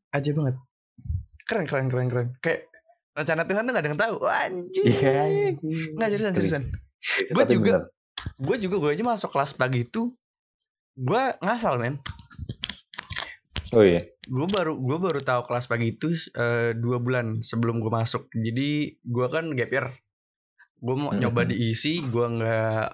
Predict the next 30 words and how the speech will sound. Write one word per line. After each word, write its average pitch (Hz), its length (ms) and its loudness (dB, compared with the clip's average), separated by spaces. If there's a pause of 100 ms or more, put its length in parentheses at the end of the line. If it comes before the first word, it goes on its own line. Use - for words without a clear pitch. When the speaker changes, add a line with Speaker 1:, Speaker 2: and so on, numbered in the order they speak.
(340)
Speaker 1:
nggak 113 420 0 (140)
lulus 117 240 -2
dua 123 160 0
kali, 107 320 0
mandiri 113 320 0
sama 110 240 0
S 110 80 -4
B 104 80 0 (160)
M. 147 240 0 (1040)
Akhirnya 127 400 -2
gue 147 220 -2 (180)
nemu 120 220 0 (100)
channel 120 240 -2
YouTube 123 320 -2
namanya 117 240 0
Kelas 120 160 -2
Pagi. 120 640 0 (480)
Speaker 2:
Mm. 87 400 0
Speaker 1:
Foto-, - 240 -4
baca-baca 120 320 2
fotografi, 117 560 0
gue 113 120 -2
belajar-belajar. 104 920 0 (480)
Ternyata 117 640 0
dia 135 560 0 (240)
itu, 185 800 0 (240)
eh, 120 320 2
open 160 480 -2 (320)
kelas 143 480 -2
angkatan. 117 560 0